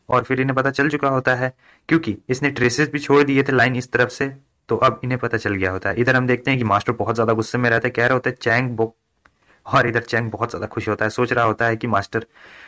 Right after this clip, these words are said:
मास्टर वापस आ गए, अब देखना मास्टर मुझे बहुत बुरी तरीके से धोने वाले हैं। ओह, मेरा दिल इतना ज़ोरों से धड़क क्यों रहा है, लेकिन मैं बहुत ज़्यादा खुश हूँ कि अब मास्टर मुझे वापस से पीटने वाले हैं।"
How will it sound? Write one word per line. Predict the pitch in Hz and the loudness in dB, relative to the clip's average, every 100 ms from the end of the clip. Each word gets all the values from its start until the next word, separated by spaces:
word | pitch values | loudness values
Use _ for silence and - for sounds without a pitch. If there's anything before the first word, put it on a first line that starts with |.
| - 143 | -4 0
मास्टर | 131 - 127 | 0 2 0
वापस | 123 135 - | 0 -2 -2
आ | 113 | 0
गए, | 123 120 _ - - | -2 -4 _ -18 -6
अब | 110 | -4
देखना | 113 107 120 | -2 -2 0
मास्टर | 101 - 120 | -2 0 0
मुझे | 113 | 2
बहुत | 113 107 113 | 2 2 0
बुरी | 110 113 | 2 2
तरीके | 110 110 | 2 2
से | 113 - | 0 0
धोने | 107 107 | 0 2
वाले | 107 107 117 | 4 4 4
हैं। | 104 - _ - | 0 -10 _ 0
ओह, | 135 - 113 | 0 0 -2
मेरा | 117 | 0
दिल | 110 127 | 0 -2
इतना | 123 131 | -2 -2
ज़ोरों | 110 107 | 0 0
से | 127 | 0
धड़क | 117 107 113 | 0 -2 -2
क्यों | 131 | 0
रहा | 123 | 2
है, | 113 | 2
लेकिन | 113 - | 2 0
मैं | 131 113 | -2 -2
बहुत | 117 131 | 0 0
ज़्यादा | 117 117 | 0 0
खुश | 127 139 131 | 0 -2 -2
हूँ | 135 | 0
कि | 127 | 0
अब | 120 | 2
मास्टर | 107 110 131 | 0 0 0
मुझे | 123 120 | 2 2
वापस | 107 - - | 0 -2 -6
से | |
पीटने | - 117 113 127 | -4 -4 -2 0
वाले | 120 | 2
हैं।" | 131 | 2